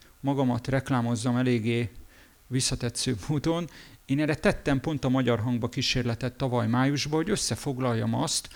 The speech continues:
hogy milyen lehet egy harmadik utas válságkezelés. Arra szeretnék kiut-, kiukadni,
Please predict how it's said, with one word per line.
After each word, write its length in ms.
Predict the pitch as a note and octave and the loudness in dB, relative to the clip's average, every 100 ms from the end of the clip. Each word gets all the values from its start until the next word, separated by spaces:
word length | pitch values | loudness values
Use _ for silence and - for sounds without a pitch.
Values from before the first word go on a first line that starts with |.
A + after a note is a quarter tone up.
| - - | -20 -16
hogy 160 | - B2+ | -4 0
milyen 300 | F3+ F#3 A2+ | 2 2 2
lehet 340 | B2 C3+ C3+ | 2 2 -2
egy 140 | C3 - | -6 -4
harmadik 460 | C3+ C3 C3+ B2+ | -4 -2 -4 -4
utas 320 | B2+ C3 A#2+ - | -6 -4 -2 2
válságkezelés. 1040 | B2+ A2+ - B2 - A2 G2+ F#2+ - - - - - - | 2 2 0 -4 -6 -6 -8 -8 -8 -10 -12 -20 -20 -2
Arra 240 | A#3+ G#3+ | 2 2
szeretnék 520 | B2 - D3 - A2+ - | 2 0 0 -2 -6 -4
kiut-, 380 | A#2+ B2+ - - - | -2 -2 -4 -14 -8
kiukadni, 680 | - C#3+ C3+ D3 D3 F3 | -2 0 0 -2 -2 -2